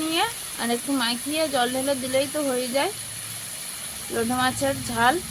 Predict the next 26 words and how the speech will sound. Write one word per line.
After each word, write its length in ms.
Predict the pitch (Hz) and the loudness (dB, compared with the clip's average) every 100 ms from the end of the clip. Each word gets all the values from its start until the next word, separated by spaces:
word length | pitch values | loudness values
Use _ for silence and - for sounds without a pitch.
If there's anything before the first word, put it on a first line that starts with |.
| - - - - - - - - | -10 -10 -8 -10 -10 -10 -10 -8
কিন্তু 320 | 247 233 233 254 220 | -4 -2 0 -2 2
গরম 240 | 226 226 240 | 2 4 4
মশলাটা 400 | 277 277 294 302 | 2 2 0 0
আমি 120 | 302 302 | 0 0
এখনো 180 | 311 320 | 0 2
দিইনি, 200 | 285 320 285 | 2 2 4
গরম 160 | 254 262 | 4 4
মশলাটা 380 | 277 302 302 302 | 0 -2 -4 -2
দিয়েই 260 | 262 262 277 247 | 2 4 4 2
নামাবো। 360 | 214 196 185 190 - - - - | -2 -2 -4 -10 -10 -12 -12 -10
তো 60 | 226 - | -8 -4
সমস্ত 300 | 226 240 247 247 | -2 -2 -2 0
রকম 220 | 247 262 247 | 0 0 -2
মশলা 320 | 247 247 277 262 247 | -2 -2 -2 -2 -2
দিয়ে 220 | 247 262 277 | 2 4 6
আর 80 | 247 247 | 4 2
এই 60 | 233 | 0
জল 160 | 233 240 247 | -2 0 0
দিয়ে 180 | 247 254 | 0 -2
দিয়েছি 360 | 247 269 285 339 294 | -2 -2 -2 0 0
একদম 280 | 247 240 285 269 | -2 -4 -2 0
গায়ে 240 | 233 214 202 | 2 2 0
গায়ে। 160 | 202 196 - - - - - 220 | -2 -4 -8 -12 -12 -12 -8 -4
লোটে 200 | 220 247 | -2 -2
মাছে 260 | 247 262 285 | -2 -2 0
বেশি 180 | 269 277 | -2 -2